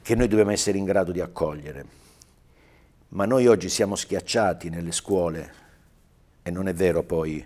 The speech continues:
ecco, è un, è un modo di dire abbastanza infondato, che i professori di una volta avevano passioni, i professori di oggi sono dei mercenari. Perché ognuno di noi può raccontare mille episodi di professori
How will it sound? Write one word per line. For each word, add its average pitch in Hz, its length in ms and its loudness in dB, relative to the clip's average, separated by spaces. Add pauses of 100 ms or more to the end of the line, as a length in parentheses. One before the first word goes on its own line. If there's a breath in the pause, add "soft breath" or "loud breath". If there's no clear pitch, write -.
ecco, - 240 -10
è - 180 -6
un, 90 480 -2
è 85 100 -10
un 92 140 -4
modo 104 260 2
di 95 120 -2
dire 101 280 0
abbastanza 95 560 -4
infondato, 95 800 -2 (440 soft breath)
che 85 120 -6
i 82 40 -6
professori 92 560 -2
di 90 80 -4
una 92 180 0
volta 95 380 2
avevano 92 380 -2
passioni, 98 560 0
i 85 60 -6
professori 87 500 -4
di 85 140 -4
oggi 82 280 -4
sono 82 280 -4
dei 80 100 -6
mercenari. 80 720 -8 (1500 loud breath)
Perché 92 720 2
ognuno 107 360 2
di 101 100 2
noi 104 140 2
può 90 120 -4
raccontare 90 480 -4
mille 92 300 2
episodi 82 600 -2
di 80 100 -12
professori 85 760 -4